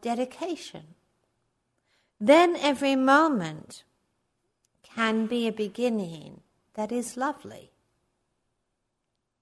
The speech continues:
For the practice to be lovely in the middle,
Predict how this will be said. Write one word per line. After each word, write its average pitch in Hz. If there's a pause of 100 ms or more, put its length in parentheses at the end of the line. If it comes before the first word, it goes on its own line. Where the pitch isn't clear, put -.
(1400)
For 302
the 359
practice 320
to 311
be 285
lovely 269
in 233
the 233
middle, 202